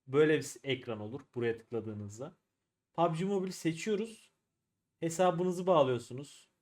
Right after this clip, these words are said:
Oyun I D'nizi yazıyorsunuz. Benim bu isim karışık olduğu için, büyük ıylı olduğu için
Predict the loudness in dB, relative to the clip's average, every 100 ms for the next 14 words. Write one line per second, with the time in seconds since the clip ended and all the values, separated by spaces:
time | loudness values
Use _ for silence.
0 | _ _ _ _ _ -2 0 2 0 -2
1 | -6 -4 -4 -4 -6 -10 -10 -8 -8 -12
2 | _ _ -12 -12 _ -14 -10 -8 -10 -12
3 | -14 -14 -14 -14 -16 _ -14 -14 _ -14
4 | _ -6 -4 -4 -4 -4 -4 -6 -8 -12
5 | -12 -16 _ -10 -8 -6 -4 -4 -6 -8
6 | -12 -12 -16 -16